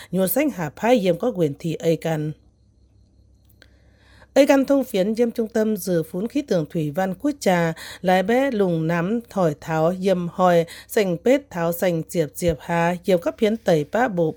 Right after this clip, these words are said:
bung bé mài từ biểu hồ, thăm năm tống mài bậc câu cha bóng déo hồ. Liều bé trà đằng, khoi thuất ấy căn có tiểu bùng húng bùng tăng mải bền piêu, ban chỉ huy bành tàu bùng tăng, bành chừng bùng tăng, diếu nản kêu bé thuất lổ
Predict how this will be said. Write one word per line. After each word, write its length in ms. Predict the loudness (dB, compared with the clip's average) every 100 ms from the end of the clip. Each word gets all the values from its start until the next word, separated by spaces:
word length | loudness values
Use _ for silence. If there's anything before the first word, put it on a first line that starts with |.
| -4
bung 200 | -2 -2
bé 140 | -2
mài 240 | 0 -2
từ 160 | -2 -4
biểu 280 | -2 -2 -2
hồ, 320 | 0 2 2 0 -12 -4
thăm 180 | 2 4
năm 160 | 4 0
tống 280 | -2 -2
mài 120 | -2 -4
bậc 160 | -6 -4
câu 220 | 4 4
cha 160 | 2 -4 -4
bóng 200 | -6 -4
déo 340 | -6 -4 -4
hồ. 400 | 0 2 2 0 -8 _ _ _ -16 2
Liều 180 | 6 6
bé 140 | 2 -4
trà 180 | -4 -2
đằng, 440 | 0 -2 -4 -8 -8
khoi 200 | -4 -2
thuất 280 | 0 0 0
ấy 140 | -4
căn 200 | -2 -4
có 80 | -4
tiểu 180 | -2 -4 -4
bùng 180 | -6 -4
húng 200 | -4 -4
bùng 160 | -6
tăng 280 | -4 -2 0
mải 160 | -2 -2
bền 200 | -4 -4 -2
piêu, 260 | 0 0 -4 -12 -16 -2
ban 280 | 0 0 -4
chỉ 120 | -6
huy 180 | -2 -2
bành 240 | 0 -2 -2
tàu 280 | -2 -2
bùng 220 | -2 -2 -4
tăng, 240 | -2 -2 -2 -6 -20 -20 -8 2
bành 320 | 4 4 -2
chừng 220 | -6 -4
bùng 180 | -2 -2
tăng, 340 | 0 0 0 -4 -4
diếu 300 | 2 4 2 0
nản 320 | 0 0 0 -6 -2
kêu 300 | 0 0 -2
bé 140 | 0 0
thuất 280 | 0 -4 0
lổ 180 | 0